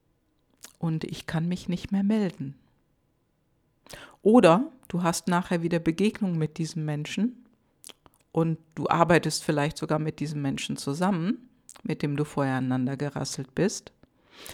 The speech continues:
Und dann ist irgendwie eine komische Stimmung zwischen euch. Und glaub mir, du kannst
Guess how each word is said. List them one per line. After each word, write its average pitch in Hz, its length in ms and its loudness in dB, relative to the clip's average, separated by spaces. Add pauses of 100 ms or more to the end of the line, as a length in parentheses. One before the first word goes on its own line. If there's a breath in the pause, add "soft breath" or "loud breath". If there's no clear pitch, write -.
(240 loud breath)
Und 156 120 -4
dann 165 140 0
ist 175 180 -2
irgendwie 196 320 2
eine 202 100 4
komische 220 480 4
Stimmung 233 600 4
zwischen - 480 -6
euch. 135 500 -10 (1080 loud breath)
Und 160 320 -4 (260)
glaub 220 440 2
mir, 240 380 4 (480)
du 147 140 -10 (100)
kannst 214 580 -4